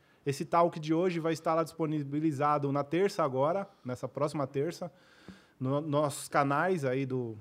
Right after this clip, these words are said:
YouTube, Instagram. Vocês vão ter o link, vão ter acesso a, a esse conteúdo. E a partir de agora, todas as terças, vamos estar aqui entrevistando pessoas diferentes sobre diversos assuntos, sobre diversos temas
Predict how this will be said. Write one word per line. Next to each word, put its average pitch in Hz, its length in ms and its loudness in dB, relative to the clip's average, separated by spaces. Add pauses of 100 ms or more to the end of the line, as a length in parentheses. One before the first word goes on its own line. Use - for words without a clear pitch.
(160)
YouTube, 135 680 0
Instagram. 131 680 -4 (360)
Vocês 127 260 -6
vão 147 100 0
ter 147 100 -2
o 147 60 4
link, 143 300 0
vão 139 100 0
ter 139 100 0
acesso 147 520 0
a, 123 340 2 (100)
a 131 80 -2
esse 127 120 -4
conteúdo. 151 580 0 (500)
E 139 60 2
a 139 80 6
partir 170 300 0
de 185 100 2
agora, 185 460 4
todas 196 280 2
as 185 140 0
terças, 180 340 0
vamos 180 320 -2
estar 170 300 2
aqui 165 220 -2
entrevistando 160 760 -2
pessoas 160 340 -2
diferentes 151 600 -4
sobre 156 280 -6
diversos 151 480 -2
assuntos, 170 680 -2 (340)
sobre 156 320 -2
diversos 160 580 -2
temas 185 580 0